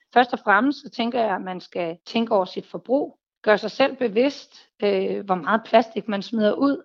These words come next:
Brug de her genbrugsløsninger, for eksempel termokoppen, vandflasken, øh, opbevar dine, øh, madrester fra aftensmaden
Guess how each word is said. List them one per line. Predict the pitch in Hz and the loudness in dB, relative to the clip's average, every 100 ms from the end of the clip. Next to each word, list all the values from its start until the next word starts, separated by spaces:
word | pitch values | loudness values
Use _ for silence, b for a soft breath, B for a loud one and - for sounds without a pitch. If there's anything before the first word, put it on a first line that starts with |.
| - | 2
Brug | 269 262 | 4 8
de | |
her | 269 | 8
genbrugsløsninger, | 262 247 254 233 233 214 185 214 190 185 - | 8 6 4 2 0 -2 0 -2 -2 -2 -4
for | |
eksempel | 202 240 233 226 | -2 0 0 -2
termokoppen, | - 226 240 233 202 185 180 - - | 4 4 4 2 2 2 -4 -12 0
vandflasken, | 208 247 247 202 196 - 208 185 _ - | 2 2 0 -4 -4 -8 -12 -12 _ -8
øh, | 180 - | -6 0
opbevar | 233 233 214 190 180 185 | 0 2 2 4 4 0
dine, | 208 190 185 | -6 -4 -4
øh, | 180 175 185 220 - | -2 -4 -6 -10 -4
madrester | 202 226 233 196 - | 4 6 6 4 0
fra | 196 - 180 | -4 0 0
aftensmaden | 233 285 - 202 190 | 0 -6 -12 -10 -8